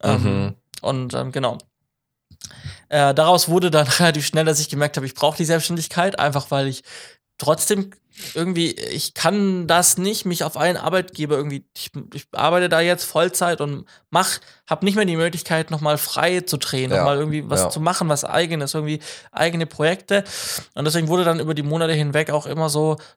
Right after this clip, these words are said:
Speaker 1: doch mal nochmal einen Urlaubstag zu nehmen und dann auf den Dreh zu gehen oder,
Speaker 2: Mhm.
Speaker 1: ähm, äh, Überstunden aus, äh, Ausgleich zu nehmen und auf Dreh zu gehen. Und irgendwie hat sich dann, dann von Monat zu Monat, dass ich mehr noch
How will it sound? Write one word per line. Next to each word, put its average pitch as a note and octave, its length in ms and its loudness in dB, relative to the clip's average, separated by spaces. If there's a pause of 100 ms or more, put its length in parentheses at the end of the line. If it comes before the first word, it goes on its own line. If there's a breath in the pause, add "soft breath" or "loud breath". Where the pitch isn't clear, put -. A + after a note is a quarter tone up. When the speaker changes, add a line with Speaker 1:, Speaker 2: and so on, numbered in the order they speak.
(100)
Speaker 1:
doch E3 160 2
mal F3+ 180 4
nochmal D#3 280 2
einen D3+ 100 -8
Urlaubstag C#3+ 560 -2
zu - 100 -6
nehmen E3+ 300 0
und D3+ 100 0
dann B2+ 140 -2
auf B2+ 140 -8
den C3 100 -4
Dreh F3 220 0
zu F3 140 -2
gehen D#3 260 -2
oder, B2 480 2
Speaker 2:
Mhm. G2+ 140 0
Speaker 1:
ähm, C3+ 60 -4 (300 loud breath)
äh, - 140 -4
Überstunden F3+ 580 0
aus, D3+ 240 2
äh, - 40 -10
Ausgleich C#3+ 600 -2
zu D3 120 -4
nehmen C#3+ 280 -2
und C3+ 80 -4
auf C3+ 140 -4
Dreh D3 240 -4
zu C#3+ 120 -6
gehen. C#3 280 -2
Und C3+ 180 -4 (240 loud breath)
irgendwie E3+ 300 2
hat E3+ 160 2
sich D#3 100 -2
dann, D3+ 160 2
dann C#3+ 300 0
von C#3 260 -2
Monat D#3 380 0
zu C#3 80 -6
Monat, D3 260 2
dass B2+ 120 -2
ich - 160 -4
mehr C#3+ 420 4
noch C3+ 400 -2